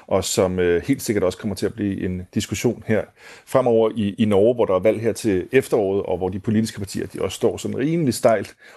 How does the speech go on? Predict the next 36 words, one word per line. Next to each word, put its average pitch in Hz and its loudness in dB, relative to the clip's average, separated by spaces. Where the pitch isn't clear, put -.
over 110 2
for 104 -6
hinanden 98 -2
i 104 -2
forhold 98 -2
til, 107 0
om 101 -2
man 90 -2
skal - -2
hjælpe 120 4
de, 131 -4
øh, 101 4
yderligere 123 4
fire 113 0
kvinder, 107 -2
øh, 95 2
hjem, 101 2
hvis 127 0
vel 98 2
at 92 0
mærke, 90 -2
de 95 -4
vil. 107 4
For - -8
indtil 117 -4
videre, 107 2
så - -12
er - -10
der 92 -12
faktisk - -10
ikke 113 -6
nogen 107 -2
af 85 0
dem, 113 -8
der 82 -2
har 92 -2